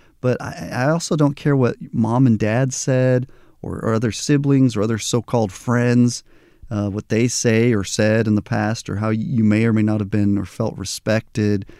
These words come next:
It's, it's not that I don't care. I've been there in my own way. We have to cleanse the palate, wipe the slate clean,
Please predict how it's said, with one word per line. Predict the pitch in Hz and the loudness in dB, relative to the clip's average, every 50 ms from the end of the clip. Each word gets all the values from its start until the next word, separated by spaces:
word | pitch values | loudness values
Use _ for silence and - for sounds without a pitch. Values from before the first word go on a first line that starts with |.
| - _ - _ _ _ _ _ | -20 _ -20 _ _ _ _ _
It's, | - - - - - - - - - - - - - _ - | -12 -12 -10 -8 -8 -8 -8 -8 -8 -10 -10 -10 -12 _ -6
it's | - 131 - - 156 | -6 -6 -4 -4 -4
not | 156 160 170 - | -4 -6 -6 -6
that | 190 - | -4 -4
I | 160 151 | -2 0
don't | 151 147 - - | 0 0 -2 -4
care. | - - - - - 135 131 135 139 147 160 170 - - - _ _ _ _ _ _ _ _ - | -10 -16 -12 -6 -4 -2 0 0 0 0 -2 -2 -6 -10 -16 _ _ _ _ _ _ _ _ -6
I've | 123 156 175 | -4 -2 0
been | 147 160 175 175 | 2 2 4 6
there | 160 147 | 6 6
in | 135 | 6
my | 131 127 120 | 6 6 6
own | 117 117 113 110 104 | 4 4 4 4 2
way. | 101 98 92 95 92 - - _ _ _ _ _ | 2 0 -2 -6 -8 -12 -16 _ _ _ _ _
We | - - | -4 -2
have | 135 156 160 - | -2 -2 -2 -4
to | 160 | -6
cleanse | 139 - - - 156 151 151 147 123 | -8 -8 -2 2 4 6 6 6 4
the | 123 110 | 2 -4
palate, | - - - 135 135 127 101 - - - _ _ _ _ _ _ | -6 -6 -4 -4 -2 -4 -4 -6 -10 -16 _ _ _ _ _ _
wipe | - 107 101 95 101 101 135 156 - _ | -12 -10 -8 -6 -4 -4 -4 -4 -4 _
the | - 190 | -2 -2
slate | - - - - 180 175 175 - - | -2 -2 -2 -2 0 0 0 -2 -4
clean, | - - 127 120 107 107 107 107 110 | -2 0 2 2 4 4 2 2 0